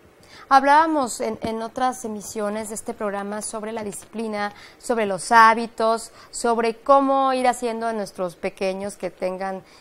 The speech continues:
ciertos roles también. Yo preguntaba a nuestra invitada, "Bueno, ¿qué tanto trabajamos también en el desarrollo emocional de nuestros hijos?" Eso es importante, ¿no? Hacer los niños que sean, mm,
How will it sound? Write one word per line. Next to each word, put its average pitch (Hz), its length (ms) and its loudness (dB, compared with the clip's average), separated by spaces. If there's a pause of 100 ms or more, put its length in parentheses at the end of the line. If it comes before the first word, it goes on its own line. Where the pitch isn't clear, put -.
(100)
ciertos 214 400 -2
roles 202 300 -4
también. 214 440 -6 (300)
Yo 247 100 -2
preguntaba 226 600 -2
a 220 40 -10
nuestra 214 300 -12
invitada, 208 460 -8
"Bueno, 226 340 -8 (100)
¿qué 247 120 -8
tanto 254 560 -8
trabajamos 214 600 -6
también 220 460 -8 (320)
en 220 140 -4
el 208 140 -4
desarrollo 202 500 -8
emocional 190 640 -10
de 180 60 -16
nuestros 180 400 -18
hijos?" 208 260 -18
Eso 220 140 -12
es - 80 -16
importante, 202 600 -14
¿no? 214 160 -14 (320)
Hacer 262 240 -2
los 330 180 -6
niños 302 440 -2 (340)
que 226 160 2
sean, 247 420 0 (540)
mm, 196 680 -6